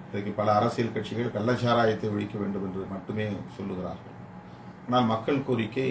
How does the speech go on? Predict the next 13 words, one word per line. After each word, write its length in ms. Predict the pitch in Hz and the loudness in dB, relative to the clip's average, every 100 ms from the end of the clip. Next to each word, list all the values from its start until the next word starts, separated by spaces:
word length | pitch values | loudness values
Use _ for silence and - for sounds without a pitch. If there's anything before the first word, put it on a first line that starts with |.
| 98 - - - 107 | 0 -4 -10 -8 2
அரசு 260 | 135 143 147 | 4 4 2
மதுபான 380 | 131 120 120 113 | 2 4 4 2
கடைகளை 400 | 110 107 104 104 98 | 2 0 0 0 0
ஒழிக்க 240 | 101 101 101 | 0 -2 -4
வேண்டும் 340 | 95 92 87 - - | -4 -4 -6 -10 -8
என்பதாக 340 | 101 101 101 95 | 0 2 2 -2
இருக்கிறது. 340 | 92 - - - - - - - - - - - - - - - - - - - - - - - | -6 -8 -12 -14 -16 -16 -14 -12 -12 -14 -16 -16 -16 -16 -16 -16 -16 -18 -18 -18 -18 -16 -16 -6
இது 120 | 110 | 0
மிக 160 | 110 110 | 2 2
முக்கியமாக 460 | 110 131 123 123 120 104 | 2 2 6 6 4 2
கவனத்தில் 420 | 107 113 - 107 | 2 2 0 -4
கொள்ள 140 | 104 101 | 0 0
வேண்டிய 280 | 98 95 | 0 0